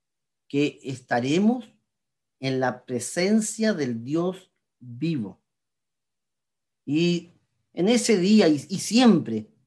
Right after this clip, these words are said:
pero en particular en ese día de Pascua, invocaremos su nombre. Y hay una escritura en Salmo ciento cuarenta y cinco, en el verso dieciocho,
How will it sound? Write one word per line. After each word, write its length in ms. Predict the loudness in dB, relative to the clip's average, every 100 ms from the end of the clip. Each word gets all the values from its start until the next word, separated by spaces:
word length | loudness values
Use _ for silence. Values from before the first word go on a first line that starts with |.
| _ _ _ _ 0
pero 180 | 2
en 120 | 4 2
particular 840 | 0 -2 -6 2 4 4 2 -8 _ _ _ _
en 160 | 0 4
ese 320 | 4 2 2
día 200 | 4 4
de 120 | 2
Pascua, 640 | 2 0 0 -6 -6 -6 _ _ _ _ _ _ _ _ _ _ _ _ _
invocaremos 840 | -2 0 2 0 0 2 2 2 0
su 120 | 0
nombre. 380 | 2 0 -2 -8 _
Y 140 | -6 0
hay 200 | 0 2
una 160 | 2 0
escritura 460 | 0 -2 2 2
en 80 | 0
Salmo 480 | 0 2 4 4 2
ciento 500 | 0 -2 0 -2 -4
cuarenta 400 | -2 -2 -2 -4
y 80 | -4
cinco, 460 | 0 2 2 0
en 60 | -4
el 100 | -2
verso 400 | 0 0 -2 -8
dieciocho, 720 | -10 -8 -4 -4 -6 -14 -18